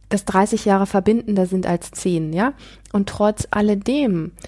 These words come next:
äh, nach dreißig Jahren zu entscheiden, es ist so viel schiefgelaufen und wir wollen das miteinander schaffen, da muss ich ganz ehrlich sagen, Gänsehaut und Hut ab. Das ist echt eine Hausnummer.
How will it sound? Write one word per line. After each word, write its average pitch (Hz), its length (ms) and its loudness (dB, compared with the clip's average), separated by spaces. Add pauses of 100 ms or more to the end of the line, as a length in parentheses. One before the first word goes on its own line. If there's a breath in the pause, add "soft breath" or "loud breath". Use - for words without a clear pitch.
(300 loud breath)
äh, - 80 -14 (200)
nach 190 200 -2
dreißig 277 580 -2
Jahren 220 360 0
zu - 120 -10
entscheiden, 190 840 -2 (600)
es 190 180 0
ist 190 120 -2
so 214 80 -2
viel 254 220 -4
schiefgelaufen 196 760 0
und 190 160 -4
wir 190 100 0
wollen 196 220 2
das 226 160 -6
miteinander 185 440 -2
schaffen, 220 520 -4 (160 loud breath)
da 196 100 0
muss 240 180 2
ich 269 140 0
ganz 240 260 0
ehrlich 240 300 0
sagen, 208 300 0
Gänsehaut 196 640 0
und 190 160 -4
Hut 269 180 0
ab. - 280 -4 (500 loud breath)
Das 220 200 2
ist - 240 -10
echt 247 320 -2
eine 220 160 0
Hausnummer. 185 640 -2